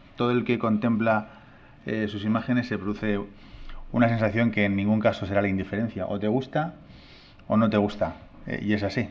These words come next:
y hay que tocar un poco de todo. Después de ello, cada uno que saque sus propias conclusiones sobre, sobre ella, ¿no?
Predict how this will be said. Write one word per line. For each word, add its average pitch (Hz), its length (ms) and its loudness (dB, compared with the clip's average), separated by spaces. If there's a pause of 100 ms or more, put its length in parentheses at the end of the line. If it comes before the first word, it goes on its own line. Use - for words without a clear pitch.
y 113 40 -6
hay 107 80 -2
que 110 100 0
tocar 117 240 0
un 110 140 0
poco 107 160 -2
de 104 60 -2
todo. 104 320 -4
Después 110 380 0
de 127 60 4
ello, 139 280 0 (760)
cada 117 160 6
uno 123 180 6
que 110 80 0
saque 107 280 2
sus 101 280 -4
propias 104 340 0
conclusiones 110 600 -2
sobre, 87 500 -4
sobre 90 280 -6
ella, 80 180 -10
¿no? 113 120 -6